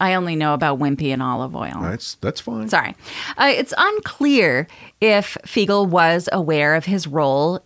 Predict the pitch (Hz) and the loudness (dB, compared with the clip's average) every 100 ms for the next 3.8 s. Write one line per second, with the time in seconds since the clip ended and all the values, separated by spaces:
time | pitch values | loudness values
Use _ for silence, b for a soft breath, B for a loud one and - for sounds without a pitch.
0 | _ 165 165 151 143 180 185 285 349 - | _ -2 0 2 0 0 -2 4 4 4
1 | 120 101 87 180 B B B B B 202 | 0 0 -4 -12 B B B B B 2
2 | 196 175 220 220 - 233 226 277 339 - | 2 2 2 0 2 4 4 4 -2 -8
3 | - - 240 247 190 131 143 | -8 -4 0 2 2 0 -4